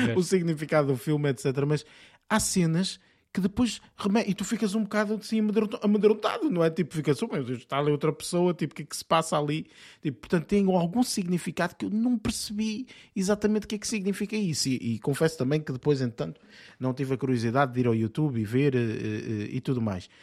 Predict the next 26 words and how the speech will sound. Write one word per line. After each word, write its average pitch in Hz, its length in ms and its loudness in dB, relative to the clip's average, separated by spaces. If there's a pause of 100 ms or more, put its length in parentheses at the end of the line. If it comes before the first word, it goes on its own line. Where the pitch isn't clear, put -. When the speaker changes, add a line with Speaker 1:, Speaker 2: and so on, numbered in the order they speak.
(240)
Speaker 2:
Mas 160 180 2
acho 190 180 0
que - 60 -8
o 175 60 2
filme, 143 480 0
num 151 200 -2
todo, 131 440 0 (1200)
está 123 480 -2
absolutamente 131 640 0
formidável. 110 760 -2 (600)
Uma 123 500 0 (120)
interpretação 123 920 -4 (500)
louca, 135 600 2 (260)
eh, - 80 -10
por 110 200 -6
parte - 280 -4
desta, 110 340 -4
da, 110 140 -8
da 113 160 -2
Kate 117 260 -4
Blanchett. 110 420 -8 (600)
Ok? 110 360 -8
E, 135 380 -2
e 131 160 0
eu, 120 340 4
eu 101 340 -6